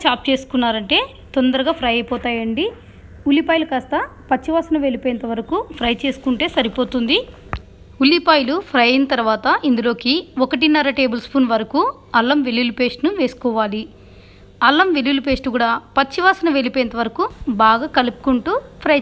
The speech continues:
చేసుకోవాలి. అల్లం వెల్లుల్లి పేస్ట్ పచ్చివాసన వెళ్ళిపోయేంత వరకు ఫ్రై చేసుకున్నాక ఇందులోకి చికెన్ వచ్చేసి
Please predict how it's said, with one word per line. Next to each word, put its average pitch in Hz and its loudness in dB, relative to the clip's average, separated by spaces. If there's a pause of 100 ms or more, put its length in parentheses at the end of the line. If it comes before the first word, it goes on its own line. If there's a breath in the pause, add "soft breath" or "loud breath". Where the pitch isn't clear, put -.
చేసుకోవాలి. 240 -2 (320)
అల్లం 269 4
వెల్లుల్లి 226 0
పేస్ట్ 220 -2 (280)
పచ్చివాసన 254 0
వెళ్ళిపోయేంత 208 -4
వరకు 202 -8
ఫ్రై 208 -2 (100)
చేసుకున్నాక 214 -6 (560 loud breath)
ఇందులోకి 220 -2 (480 loud breath)
చికెన్ 294 0
వచ్చేసి 233 -4